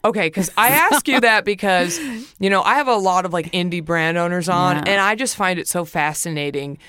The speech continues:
Speaker 1: how much work you are doing. This is truly, honey, a woman-ran business. This is,
Speaker 2: Yeah.
Speaker 1: you just heard it. There are four people running this whole thing.
Speaker 2: Yeah.
Speaker 1: So I just wanna bring that up 'cause I think it's phenomenal.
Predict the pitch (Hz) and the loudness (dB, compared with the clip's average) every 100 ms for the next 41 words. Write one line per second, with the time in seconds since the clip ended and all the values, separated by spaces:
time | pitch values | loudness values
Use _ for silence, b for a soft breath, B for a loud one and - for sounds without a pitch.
0 | B B - - 214 226 240 202 185 175 | B B -10 0 2 4 2 2 -2 -2
1 | 156 156 160 151 151 143 151 151 147 147 | -6 -2 -2 -2 -8 -8 -4 -2 -2 -6
2 | 139 143 131 139 160 233 226 165 - - | -6 -10 -10 -4 -2 0 -2 -4 -6 -10
3 | 143 156 196 214 180 143 143 151 139 135 | -6 0 0 0 -2 -2 -4 -6 -8 -8
4 | 127 92 - - 185 165 165 175 180 175 | -8 -12 -10 -2 -2 0 0 0 -2 -4
5 | 175 - 143 147 139 131 131 139 - - | -8 -10 -6 -4 -6 -8 -12 -16 -16 -12
6 | - - - - 170 165 147 - B 180 | -10 -10 -12 -6 -4 -2 -4 -8 B -4
7 | 196 208 175 160 135 - 170 117 - - | -2 -2 -2 -4 -4 -4 -2 -2 -4 -2
8 | 190 190 190 185 151 147 147 139 139 143 | 0 0 -2 -4 -4 -2 -4 -4 -10 -12
9 | - 170 170 160 156 - - - 156 - | -2 0 0 -4 -10 -12 -14 -10 -10 -10
10 | - B - 170 - 185 202 220 202 185 | -14 B -4 -2 0 0 0 -2 -2 -2
11 | 160 165 165 151 147 160 156 151 151 - | -2 -2 -2 -4 -8 -10 -8 -8 -10 -10
12 | - - - _ - 139 120 147 180 208 | -12 -14 -18 _ -14 -10 -8 -6 -6 -8